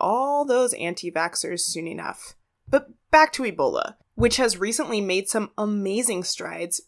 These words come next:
regarding a vaccine. Ebola can be transmitted via semen or breast milk of a person even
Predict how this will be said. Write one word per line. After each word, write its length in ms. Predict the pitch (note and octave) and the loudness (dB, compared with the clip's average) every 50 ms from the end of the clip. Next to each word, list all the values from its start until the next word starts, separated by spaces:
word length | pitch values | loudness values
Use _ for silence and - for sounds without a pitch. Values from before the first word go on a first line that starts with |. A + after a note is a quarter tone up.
| _ _ - | _ _ -10
regarding 440 | G#3 G3 F#3+ F#3+ F#3+ F#3 F#3+ F#3+ | -8 -4 -2 0 0 0 0 -2
a 60 | F#3+ F3+ | -2 0
vaccine. 680 | F3+ F3+ F3 - - - - B3 G3+ D3 D3+ G3+ A3+ - _ _ _ _ _ - | 0 0 0 2 0 0 0 0 -2 -2 -2 -4 -4 -6 _ _ _ _ _ -2
Ebola 720 | B3+ C#4 - B3 D4+ F4 D#4 A#3 G3 F3 F3 G3 C4 C#4+ - _ - | 0 2 4 6 6 6 6 6 6 6 6 4 2 0 -4 _ -10
can 320 | - - - D4+ E4 F4 | -6 -4 0 0 0 2
be 120 | F4+ F4+ E4+ | 0 0 -2
transmitted 720 | - - D4 C4 B3 A#3 F#3 G3 F3+ E3+ F3 F3+ F3+ F3 - _ _ _ | -2 -2 -2 -2 -2 -2 -2 -2 -2 0 0 0 0 -2 -6 _ _ _
via 480 | F#3 F3+ G3+ A3+ B3 A#3 A3 G3+ - - | -14 -8 -4 2 2 4 2 2 0 -2
semen 540 | - - - G#3 G#3+ B3 C#4 D4 D4+ D#4 - - | -2 -2 -2 -2 -2 -2 0 0 -2 -2 -4 -6
or 200 | - G3 C4 C#4 | -4 -2 0 0
breast 380 | A3+ G#3 - F#3+ A3+ C#4 - - | 0 0 -2 -2 -2 0 -2 -4
milk 400 | - - - - - - - - _ _ _ - | -6 -8 -10 -12 -12 -14 -16 -16 _ _ _ 0
of 100 | F#3+ F#3+ | 0 2
a 80 | G3+ G3+ | 0 -4
person 520 | - - - B3 B3 A#3+ - A#3+ A3 - - _ _ _ | -10 -6 -4 -2 0 0 0 -2 -4 -6 -10 _ _ _
even 300 | B3 C#4 C#4 C4 - | 0 0 0 0 -4